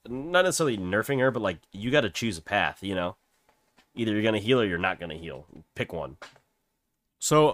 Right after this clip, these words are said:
Speaker 2: uh, I have two more points on this, and
Speaker 1: Yep.
Speaker 2: then we can just move on from this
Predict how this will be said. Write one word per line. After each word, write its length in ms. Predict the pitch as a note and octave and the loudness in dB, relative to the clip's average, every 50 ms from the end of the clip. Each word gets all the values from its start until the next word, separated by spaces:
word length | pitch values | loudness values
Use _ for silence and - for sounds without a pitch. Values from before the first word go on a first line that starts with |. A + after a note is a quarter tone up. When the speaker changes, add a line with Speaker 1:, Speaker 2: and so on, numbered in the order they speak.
| - | 2
Speaker 2:
uh, 220 | B2+ D#3+ D#3+ D#3+ D3 | 2 2 4 6 8
I 80 | D3 E3 | 8 8
have 140 | D#3 C3+ - _ - | 8 6 2 _ -10
two 180 | - - F#3 | -4 -2 0
more 180 | F#3+ G3 F#3+ F#3+ | 2 2 2 2
points 480 | - - - C#3+ C#3+ C#3 C3+ B2+ - - | 0 0 0 2 2 2 0 -2 -4 -4
on 180 | C3+ C3+ C3 | -4 -2 -2
this, 300 | B2+ A#2+ A#2+ B2 B2 - | -2 -2 -4 -4 -4 -4
and 80 | C3 B2+ | 0 0
Speaker 1:
Yep. 80 | B2+ | 0
Speaker 2:
then 100 | A#2+ B2+ | 0 0
we 100 | B2+ - | -4 -6
can 420 | C3 C3+ B2+ B2+ B2+ C3 C3 B2 - - _ _ | -6 -6 -6 -6 -6 -8 -10 -10 -14 -18 _ _
just 320 | - - - - - - - _ _ _ _ _ _ _ _ _ _ - | -20 -14 -14 -12 -14 -14 -16 _ _ _ _ _ _ _ _ _ _ -4
move 220 | C3 C3 B2+ B2 | -2 0 0 0
on 140 | B2+ B2 A#2+ | 0 -2 -4
from 140 | - B2+ B2 | -4 -4 -4
this 260 | A#2+ A#2 - - | -4 -6 -6 -10